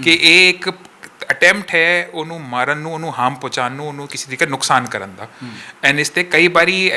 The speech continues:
Speaker 1: ਕੋਰਟ ਨੇ ਇਹਨਾਂ ਤੋਂ ਐਫੀਡੇਵਿਟਸ ਵੀ ਮੰਗੇ, ਸਿਚੁਏਸ਼ਨਸ ਵੀ ਆਈ। ਹਰ ਵਾਰੀ ਇਹਨਾਂ ਦਾ ਇਹ ਹੁੰਦਾ ਕਿ ਜੀ ਇਹ ਜੇਲ੍ਹ 'ਚ ਵਾਰਦਾਤ ਕਰਨ 'ਚ ਇਨਵੋਲਵਡ ਹੈ।
Speaker 2: ਹੂੰ।
Speaker 1: ਵੀ ਜੋ ਆਦਮੀ ਜੇਲ੍ਹ 'ਚ ਬੰਦ ਹੈ, ਜਿਸ 'ਤੇ ਤੁਸੀਂ ਕਹਿ ਰਹੇ ਹੋ ਡੈੱਡ ਜ਼ੋਨ ਹੈ, ਜਿੱਥੇ ਕੋਈ ਮੋਬਾਈਲ ਫੋਨ ਨਹੀਂ ਚੱਲਦਾ,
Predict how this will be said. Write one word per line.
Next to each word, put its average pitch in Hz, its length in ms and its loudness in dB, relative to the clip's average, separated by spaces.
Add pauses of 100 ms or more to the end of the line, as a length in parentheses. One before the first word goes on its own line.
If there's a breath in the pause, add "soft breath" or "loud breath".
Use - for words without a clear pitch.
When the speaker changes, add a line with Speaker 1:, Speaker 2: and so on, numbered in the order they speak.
Speaker 1:
ਕੋਰਟ 147 240 0
ਨੇ 160 80 0
ਇਹਨਾਂ 156 160 0
ਤੋਂ 156 120 0
ਐਫੀਡੇਵਿਟਸ 143 480 0
ਵੀ 160 60 -2
ਮੰਗੇ, 139 340 -2
ਸਿਚੁਏਸ਼ਨਸ 139 500 -4
ਵੀ 135 100 -4
ਆਈ। 135 180 0
ਹਰ 151 420 0
ਵਾਰੀ 160 220 0
ਇਹਨਾਂ 165 180 -2
ਦਾ 160 80 -2
ਇਹ 156 120 0
ਹੁੰਦਾ 147 280 -2
ਕਿ 151 120 -6
ਜੀ 156 180 -4
ਇਹ 156 100 -2
ਜੇਲ੍ਹ 135 240 -2
'ਚ 135 80 -6
ਵਾਰਦਾਤ 123 420 2
ਕਰਨ 131 200 0
'ਚ 127 80 -6
ਇਨਵੋਲਵਡ 117 400 2
ਹੈ। 113 80 0
Speaker 2:
ਹੂੰ। - 320 -10
Speaker 1:
ਵੀ 147 100 0
ਜੋ 165 220 4
ਆਦਮੀ 165 340 4
ਜੇਲ੍ਹ 139 320 -4
'ਚ 143 80 -4
ਬੰਦ 131 300 0
ਹੈ, 143 120 6
ਜਿਸ 139 160 -4
'ਤੇ 151 100 -6
ਤੁਸੀਂ 139 260 -6
ਕਹਿ 135 140 4
ਰਹੇ 143 80 4
ਹੋ 151 60 4
ਡੈੱਡ 127 340 2
ਜ਼ੋਨ 135 260 -2
ਹੈ, 135 60 2
ਜਿੱਥੇ 131 200 -2
ਕੋਈ 147 140 2
ਮੋਬਾਈਲ 127 400 4
ਫੋਨ 143 180 -8
ਨਹੀਂ 139 120 -6
ਚੱਲਦਾ, 120 440 0